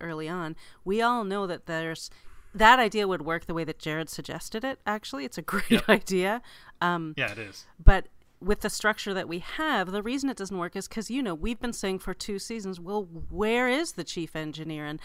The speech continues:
Speaker 1: why are you having all these
Speaker 2: Yep.
Speaker 1: briefings about everything without the chief medical officer and the chief engineer?" And that, you know,
Speaker 2: Yep.
Speaker 1: it's, it's, it's Star Trek. It's an issue. We're supposed to see the person in charge, and they're just completely absent.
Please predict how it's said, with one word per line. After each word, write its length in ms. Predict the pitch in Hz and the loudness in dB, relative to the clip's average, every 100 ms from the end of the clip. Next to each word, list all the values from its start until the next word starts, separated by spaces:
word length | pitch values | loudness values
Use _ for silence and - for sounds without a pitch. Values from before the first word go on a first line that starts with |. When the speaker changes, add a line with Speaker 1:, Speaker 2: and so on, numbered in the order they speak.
| - - | -16 -6
Speaker 1:
why 260 | 170 185 | 0 2
are 80 | 220 | 2
you 140 | 233 | 2
having 260 | 214 220 208 | 0 -2 0
all 80 | 214 | 0
these 160 | 214 - | 0 -2
Speaker 2:
Yep. 120 | - | 0
Speaker 1:
briefings 400 | 220 - 202 196 | 2 2 0 0
about 180 | 185 180 | -2 -2
everything 340 | 180 180 202 | -4 -4 -2
without 320 | 208 226 311 | -2 0 -2
the 60 | - | -2
chief 240 | - 190 | -4 -4
medical 380 | 175 160 156 165 | -2 -4 -4 -4
officer 380 | 147 147 147 165 | -6 -6 -10 -8
and 100 | 151 | -8
the 60 | 147 | -10
chief 300 | - 156 151 | -10 -12 -10
engineer?" 400 | 151 147 151 143 - - - | -10 -8 -10 -10 -14 -20 -8
And 180 | 175 202 | -2 2
that, 220 | 226 254 - | 2 0 -6
you 120 | 285 | -8
know, 160 | 349 349 | -6 -6
Speaker 2:
Yep. 80 | 339 | -8
Speaker 1:
it's, 140 | - | -12
it's, 480 | - 311 - - - - - | -10 -10 -8 -10 -10 -14 -8
it's 200 | 285 - | -6 -6
Star 280 | - 381 | -2 -2
Trek. 280 | 415 196 170 | 0 -2 -2
It's 160 | - - | -6 -4
an 140 | 269 | -2
issue. 320 | 370 - 190 | -2 -2 -2
We're 100 | 180 220 | 0 -2
supposed 420 | - - 320 - | 0 2 2 0
to 60 | |
see 140 | 302 311 | -8 -6
the 80 | 285 | -4
person 340 | 285 277 262 | -6 -6 -6
in 140 | 247 | -8
charge, 340 | 240 285 294 196 | -8 -6 -6 -6
and 160 | 185 | -6
they're 120 | 190 196 | -6 -6
just 260 | - 226 | -8 -10
completely 800 | - 233 - 254 269 269 269 277 - - - | -8 -10 -8 -4 -4 -4 -8 -10 -12 -20 -4
absent. 520 | 185 208 - 143 - | -2 -2 -6 -16 -18